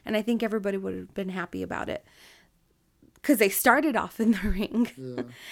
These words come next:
Speaker 1: And, um, yeah, there was a few times where Sasha was actually getting Becky into her, um, into her submissions.
Speaker 2: Mm-hmm.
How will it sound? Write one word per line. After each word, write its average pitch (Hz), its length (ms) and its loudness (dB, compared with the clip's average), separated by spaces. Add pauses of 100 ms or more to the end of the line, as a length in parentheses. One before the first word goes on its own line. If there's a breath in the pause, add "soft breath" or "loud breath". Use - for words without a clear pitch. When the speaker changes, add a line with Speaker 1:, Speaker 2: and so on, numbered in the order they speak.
(260 loud breath)
Speaker 1:
And, 220 580 2
um, 190 540 -4 (340)
yeah, 320 240 2
there 269 100 4
was 302 140 2
a 359 60 0
few 302 180 0
times 302 360 0
where 254 80 -2
Sasha 220 460 -2
was 254 160 0
actually 214 380 -4
getting 208 480 -2 (160)
Becky 202 480 -6
into 202 440 -4
her, 185 440 -2 (680 soft breath)
um, 180 280 -6
into 190 220 -6
her 190 160 -6
submissions. 214 920 -4
Speaker 2:
Mm-hmm. 127 80 -12